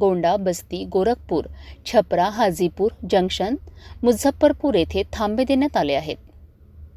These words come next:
तेरा सप्टेंबरपासून आपल्याला गाड्यांचे आरक्षण करता येणार आहेत. या सर्व गाड्यांचे आरक्षण तेरा सप्टेंबरपासनं सर्व संगणकीकृत आरक्षण केंद्रांवर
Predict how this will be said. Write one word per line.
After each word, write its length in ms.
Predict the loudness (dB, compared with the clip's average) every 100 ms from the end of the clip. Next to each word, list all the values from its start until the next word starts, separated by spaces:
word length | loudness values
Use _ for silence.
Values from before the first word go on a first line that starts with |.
| -20 -20 -18 -18 -2
तेरा 220 | 6 8 8
सप्टेंबरपासून 840 | 6 0 4 4 6 4 4 0
आपल्याला 420 | 0 0 2 2
गाड्यांचे 480 | 2 2 2 -2 -2
आरक्षण 420 | -2 -2 -6 -8
करता 300 | -4 -4 -2
येणार 240 | -4 -4 -6
आहेत. 220 | -8 -12 -14 -20 -10
या 160 | -4 -4
सर्व 340 | -2 -2 0
गाड्यांचे 460 | 6 6 4 0 0
आरक्षण 440 | 2 2 -2 -10 -10 -20 -20 -6 2
तेरा 220 | 6 6
सप्टेंबरपासनं 960 | 6 -2 0 2 2 2 -2 -2 -6
सर्व 400 | -4 -2 0 -2
संगणकीकृत 800 | -2 -4 -2 -2 -2 -4 -4 -4 -2
आरक्षण 440 | 0 0 -2 -4 -2
केंद्रांवर 500 | -2 0 2 2